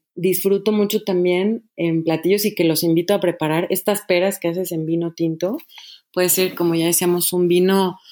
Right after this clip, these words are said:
pues, de una calidad mediana, que esté rico, a lo mejor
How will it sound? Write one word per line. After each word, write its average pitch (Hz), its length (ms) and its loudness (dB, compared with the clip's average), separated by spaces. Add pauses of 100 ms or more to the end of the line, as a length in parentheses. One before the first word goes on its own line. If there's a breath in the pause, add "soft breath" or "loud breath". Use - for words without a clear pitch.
(160 loud breath)
pues, 196 180 0
de 202 60 0
una 233 200 2
calidad 208 360 2
mediana, 175 640 -2
que - 100 -14
esté 170 380 -6
rico, 170 320 -2
a 202 40 2
lo 185 100 0
mejor 175 420 -2